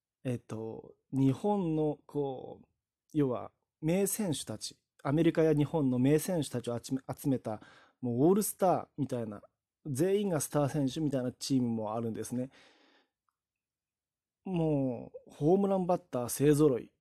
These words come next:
で、守備も、ピッチャーも、もう完璧。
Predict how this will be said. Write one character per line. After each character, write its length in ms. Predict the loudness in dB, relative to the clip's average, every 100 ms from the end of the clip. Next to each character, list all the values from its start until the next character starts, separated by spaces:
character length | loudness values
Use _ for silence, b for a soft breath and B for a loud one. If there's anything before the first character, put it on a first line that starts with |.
| _ -4
で、 140 | 0
守 80 | 0
備 340 | 0 0 4 2
も、 300 | 2 -6 -14 _ _ _ _ _
ピ 100 | -12
ッ 40 | -10
チ 120 | -4 -2
ャ 100 | -2
ー 20 |
も、 320 | -6 -8 -14 _ _ _ _
も 200 | -4 -4
う 60 | -4
完 260 | -8 -4 0
璧。 320 | 0 -2